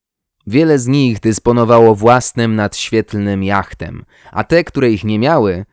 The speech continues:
mogły sobie pozwolić na opłacanie takiej wycieczki. Jedna nawet wyszła za jakiegoś szejka,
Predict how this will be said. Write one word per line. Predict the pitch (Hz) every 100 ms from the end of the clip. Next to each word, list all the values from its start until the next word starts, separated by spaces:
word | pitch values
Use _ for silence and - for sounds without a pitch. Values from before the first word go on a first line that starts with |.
| _ -
mogły | - 196 175
sobie | 147 131
pozwolić | 131 117 120 117 107
na | 110 104
opłacanie | 123 120 117 110 120 110 98
takiej | 90 85 92
wycieczki. | 87 - - - - - _ _ _ _ _ _ _ _ _
Jedna | - 113 160 147 110 101
nawet | 107 107 110
wyszła | 110 120 120
za | 113
jakiegoś | 113 117 113
szejka, | - 135 117 - 82